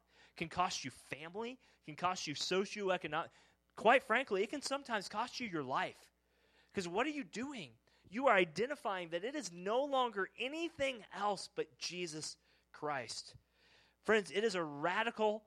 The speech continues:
and bold declaration when you are baptized that Jesus is yours and you don't care what people think about it. You just care about what he has done for you.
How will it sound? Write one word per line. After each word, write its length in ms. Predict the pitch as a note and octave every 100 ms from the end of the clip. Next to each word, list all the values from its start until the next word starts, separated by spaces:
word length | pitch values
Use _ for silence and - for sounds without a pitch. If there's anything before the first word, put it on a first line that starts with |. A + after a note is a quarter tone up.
| -
and 160 | D3 C3 -
bold 420 | F3+ G3+ G#3+ E3
declaration 840 | F#3+ G3 F3+ F3 E3 E3+ - C#3 A2+ _ -
when 180 | D#3 D#3
you 160 | G3
are 80 | G#3
baptized 600 | D3+ D#3+ F3+ - D3 C3
that 160 | C#3 B2
Jesus 520 | D3 F#3 G#3+ B3 -
is 180 | D3+ B2+
yours 400 | D3+ F3+ A3+ G#3+
and 260 | D3 C#3+
you 140 | E3+ A#3+
don't 240 | E3 C#3
care 300 | - F#3+ A3+
what 180 | G#3 C3+
people 240 | F3 D#3
think 240 | - F#3 F#3+
about 320 | F#3 F#3+ G3+
it. 100 | E3
You 120 | F#3
just 200 | F#3 D3
care 360 | - F#3 G3+ G3+ - -
about 220 | C3 C#3+ C3
what 160 | B2+ -
he 280 | F#3+ G3 G3 _ -
has 180 | C3+ -
done 340 | D#3 D3 D3 - _ _ -
for 100 | B2+
you. 340 | A#2 A#2